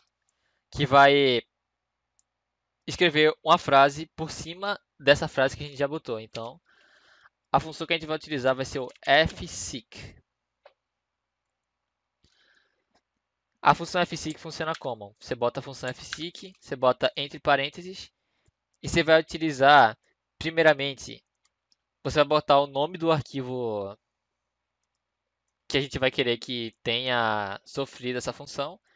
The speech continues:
O arquivo é o arq. Depois disso, a gente bota uma vírgula e vai colocar qual vai ser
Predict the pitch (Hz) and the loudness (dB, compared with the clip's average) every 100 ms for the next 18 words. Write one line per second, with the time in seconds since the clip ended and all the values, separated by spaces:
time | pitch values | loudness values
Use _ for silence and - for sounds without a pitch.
0 | _ _ _ _ - 131 123 127 117 117 | _ _ _ _ -4 -4 -4 -10 -4 -2
1 | 113 104 - - 120 117 123 - 160 196 | -2 -2 -8 -4 -4 -4 -6 -12 -12 -12
2 | _ _ _ _ _ _ _ _ _ _ | _ _ _ _ _ _ _ _ _ _
3 | _ _ _ _ _ _ _ _ _ _ | _ _ _ _ _ _ _ _ _ _
4 | _ _ _ - - _ _ _ _ - | _ _ _ -20 -20 _ _ _ _ -20
5 | - _ _ _ 131 156 - 180 135 151 | -20 _ _ _ 0 0 2 0 -2 -6
6 | 156 - 113 127 135 139 147 156 131 143 | -6 -10 -12 -10 0 0 0 -4 -2 -4
7 | 165 170 170 _ _ _ _ _ _ - | -4 -4 -8 _ _ _ _ _ _ -6
8 | 180 175 180 190 185 - 151 151 - _ | 0 0 2 2 2 4 6 6 2 _
9 | _ _ _ _ _ _ _ _ _ _ | _ _ _ _ _ _ _ _ _ _
10 | - 190 208 - 170 165 170 | 6 6 6 0 0 2 0